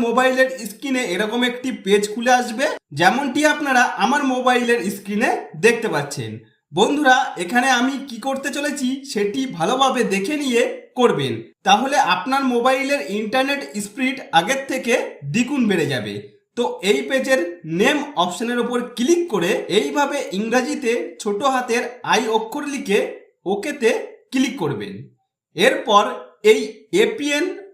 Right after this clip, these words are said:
অপশনের ওপর ক্লিক করে এইভাবে ছোট হাতের আই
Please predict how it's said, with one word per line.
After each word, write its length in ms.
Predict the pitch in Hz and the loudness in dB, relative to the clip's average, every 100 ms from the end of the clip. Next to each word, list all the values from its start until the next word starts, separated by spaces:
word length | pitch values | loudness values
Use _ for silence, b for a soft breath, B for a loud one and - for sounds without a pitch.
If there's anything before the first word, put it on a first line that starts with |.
| 165 | -2
অপশনের 360 | 190 - 254 262 | -2 -2 -2 0
ওপর 140 | 254 254 - | 0 -2 -2
ক্লিক 220 | 214 311 349 233 | -4 -4 0 0
করে 180 | 202 220 - - _ _ 170 | 2 0 -2 -12 _ _ -2
এইভাবে 460 | 262 302 277 202 220 240 - - | 0 2 2 4 2 2 -6 -4
ছোট 200 | 220 214 294 262 | -4 -2 0 0
হাতের 320 | 247 226 220 - - _ 170 | 2 2 0 -4 -14 _ 2
আই 100 | 220 | 2